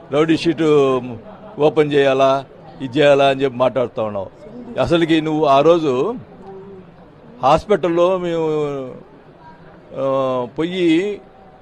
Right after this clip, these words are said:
నీ మనిషిని కుట్లు వేయించుకోకుండా మా వాళ్ళని పోయి దెబ్బతిన్న వాళ్ళని పోయి బెదిరించింది నువ్వు కాదా? వాళ్ళు ఫోన్ చేస్తే కదా నేను వచ్చాను,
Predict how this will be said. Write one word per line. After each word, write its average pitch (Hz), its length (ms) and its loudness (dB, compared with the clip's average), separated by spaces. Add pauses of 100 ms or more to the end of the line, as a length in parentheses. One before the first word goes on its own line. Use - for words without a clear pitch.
(400)
నీ 160 520 -4
మనిషిని 160 1000 -4 (280)
కుట్లు 151 220 -4
వేయించుకోకుండా 147 840 -2
మా 143 220 -2
వాళ్ళని 175 320 2
పోయి 165 560 -2 (260)
దెబ్బతిన్న 160 440 -4
వాళ్ళని 156 200 -8
పోయి 156 160 -4
బెదిరించింది 143 760 -8
నువ్వు 131 220 -2
కాదా? 131 280 2 (420)
వాళ్ళు 143 180 2
ఫోన్ 180 300 0
చేస్తే 202 240 6
కదా 190 120 4
నేను 175 180 -4
వచ్చాను, 165 340 -8